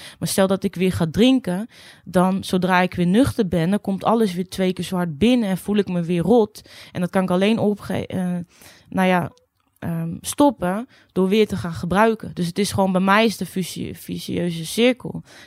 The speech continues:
En bij die vrijdagmiddag drinken, die denkt er niet eens over na. Eh, ja, waar-, het is gewoon, eh, het is gewoon eigenlijk gewoon, eh, pech.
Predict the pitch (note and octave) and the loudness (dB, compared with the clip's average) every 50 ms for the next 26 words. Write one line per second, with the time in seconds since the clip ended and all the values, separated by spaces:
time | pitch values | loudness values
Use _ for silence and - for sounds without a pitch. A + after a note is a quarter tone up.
0 | - _ - F3 F3 F3 E3+ E3+ F3 F3 D#3 - - E3+ E3+ E3+ D3+ E3 E3 E3+ | -20 _ -4 -2 0 0 2 0 0 -2 -2 -2 -2 -2 -2 -2 -2 -2 -2 0
1 | G3 G#3 F#3+ E3+ - D#3+ D#3+ D#3+ D#3+ - E3 E3+ F3 - - - - _ - E3 | 0 0 -2 -2 -2 -2 -4 -4 -4 -6 -8 -8 -10 -12 -18 -20 -12 _ -6 -2
2 | D#3 F3 F3 F3 - F#3 F#3 F3 F3 F3 E3 F3+ F3 D3+ E3 E3 E3+ F3+ E3+ D3 | 0 0 2 0 0 -2 0 0 -2 -2 -2 -2 -2 -2 -4 -2 -2 -2 -4 -4
3 | D3 D#3 D#3 D#3+ D3+ _ _ _ _ _ _ _ _ _ _ _ - - _ _ | -6 -8 -10 -14 -16 _ _ _ _ _ _ _ _ _ _ _ -20 -20 _ _
4 | _ _ _ _ _ _ - - F#3+ E3+ E3+ E3 E3+ E3 E3 - - - - - | _ _ _ _ _ _ -8 -6 -6 -4 -2 0 0 0 -2 -4 -8 -12 -18 -20
5 | - _ _ _ _ _ _ - - - - - _ - F#3+ F3+ - - G3 F#3+ | -20 _ _ _ _ _ _ -20 -20 -20 -20 -6 _ -2 -2 0 0 2 4 4
6 | F#3+ F#3 F#3 F3+ F3 - - - - F#3+ F#3+ F3+ - - G3 F#3+ G3 F#3 F#3 F#3+ | 4 4 4 2 0 -2 -4 -4 -4 -2 -2 -2 0 2 2 4 4 2 2 2
7 | F3+ F#3+ F#3 F3 - - F3 E3+ E3+ F3 E3+ E3 E3 E3+ F3 _ _ _ _ _ | 0 -2 -4 -4 -2 -2 -2 0 0 -2 -2 -4 -4 -6 -8 _ _ _ _ _
8 | _ _ _ _ _ _ _ _ _ _ _ _ _ _ _ _ _ _ _ _ | _ _ _ _ _ _ _ _ _ _ _ _ _ _ _ _ _ _ _ _
9 | _ _ _ - D3+ D#3 F3+ G3+ G3+ - - | _ _ _ -4 -2 0 0 0 -2 -6 -14